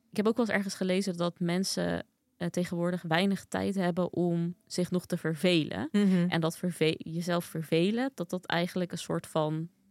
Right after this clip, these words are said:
Speaker 1: eh, goed is
Speaker 2: Mhm.
Speaker 1: voor iemand. Eh,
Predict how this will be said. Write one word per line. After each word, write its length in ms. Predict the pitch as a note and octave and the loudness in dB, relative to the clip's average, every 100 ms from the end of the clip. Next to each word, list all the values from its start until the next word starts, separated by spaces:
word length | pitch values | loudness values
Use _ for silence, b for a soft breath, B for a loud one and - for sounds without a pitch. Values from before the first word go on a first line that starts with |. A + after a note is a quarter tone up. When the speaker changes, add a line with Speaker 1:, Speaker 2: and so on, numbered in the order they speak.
| _ | _
Speaker 1:
eh, 200 | D#3+ D#3+ | -8 -6
goed 340 | - - A#3 - | -2 0 0 -2
is 400 | - D#3 - - - | -4 -4 -6 -8 -2
Speaker 2:
Mhm. 200 | G3+ G3 | 4 4
Speaker 1:
voor 180 | F3+ F#3 | 4 4
iemand. 440 | D#3 C#3+ D3+ D#3+ b b b _ | 2 0 -4 -6 b b b _
Eh, 180 | - E3+ | -6 -6